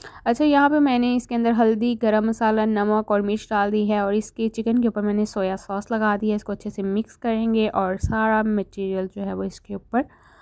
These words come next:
लगा के इसको अच्छे से मैरिनेट कर लेंगे। और ये मैं सुबह सुबह ही कर लेती हूँ, और शाम को जब मैंने फ्राई करना होता है तो आराम से निकाला और फ्राई कर लिया। तो ये खाना जो है वो बहुत ईजीली बन जाता है।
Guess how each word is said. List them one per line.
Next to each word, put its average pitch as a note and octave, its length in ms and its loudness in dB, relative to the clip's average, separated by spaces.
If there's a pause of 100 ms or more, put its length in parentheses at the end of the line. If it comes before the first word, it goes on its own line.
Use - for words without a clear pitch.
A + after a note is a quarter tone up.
(300)
लगा A3 220 6
के C4 140 -4
इसको B3+ 240 -2
अच्छे C4 320 0
से C4+ 140 -4
मैरिनेट F#3+ 600 -2 (100)
कर F#3 120 -10
लेंगे। F#3 380 -4 (360)
और A3 280 4
ये A#3+ 220 2
मैं C#4 140 2
सुबह C4 220 0
सुबह C#4 180 -2
ही C#4 60 0
कर A#3 180 -2
लेती A3+ 260 -2
हूँ, A3+ 140 0
और G#3+ 120 0
शाम G#3 300 -4
को A#3 120 -4
जब A3 120 -4
मैंने G#3+ 160 0
फ्राई G3 260 -8
करना G3 320 -6
होता F#3+ 140 -6
है F#3+ 40 -6
तो G3+ 100 -8
आराम F#3+ 220 -4
से G3+ 140 -10
निकाला F#3 400 -6
और F3+ 80 -4
फ्राई F3 240 -10
कर E3+ 200 -10
लिया। E3+ 220 -6 (960)
तो A#3 80 0
ये G#3 220 4
खाना G#3 300 0
जो G#3 120 0
है F3+ 80 2
वो F#3 120 -2
बहुत F#3+ 320 -2
ईजीली F3 420 -4
बन F#3 160 -6
जाता F#3 280 -8
है। F#3 140 -8